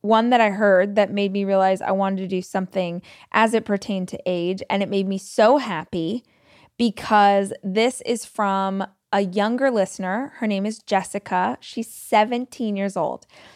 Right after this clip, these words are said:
Y'all, how much do we wish that we were listening to podcasts and working on ourselves and pursuing goals like this at seventeen?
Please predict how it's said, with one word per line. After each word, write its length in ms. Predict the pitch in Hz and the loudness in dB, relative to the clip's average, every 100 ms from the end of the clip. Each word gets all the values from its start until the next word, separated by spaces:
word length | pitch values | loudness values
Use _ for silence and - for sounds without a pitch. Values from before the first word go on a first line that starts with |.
| _ | _
Y'all, 220 | 262 254 | 4 4
how 300 | 226 - 381 | 2 -2 -4
much 320 | 466 523 - | -2 -4 -6
do 160 | - 359 | 0 0
we 260 | 240 240 262 | 2 -2 -4
wish 680 | 208 196 208 262 - - _ _ _ _ | 0 2 2 0 -8 -18 _ _ _ _
that 260 | 247 233 196 | 4 6 4
we 420 | 202 240 254 254 - | 0 -2 0 -2 -2
were 200 | 214 233 | 0 0
listening 520 | 226 233 - 220 214 | 0 -2 -4 -8 -8
to 60 | 196 | -6
podcasts 600 | 202 190 - 202 196 196 | -4 -4 -4 -2 -2 -4
and 160 | 202 196 | -8 -4
working 340 | 202 196 202 | -4 -4 -8
on 140 | 196 190 | -6 -6
ourselves 480 | 185 - 196 190 | -8 -2 -2 -2
and 160 | - 196 | -6 -10
pursuing 420 | 185 - 202 190 | -10 -10 -8 -6
goals 300 | 190 185 180 | -4 -2 -2
like 220 | 185 175 | -6 -8
this 220 | 185 180 - | -8 -8 -10
at 100 | - | -8
seventeen? 580 | 180 170 170 170 - | -8 -8 -14 -16 -18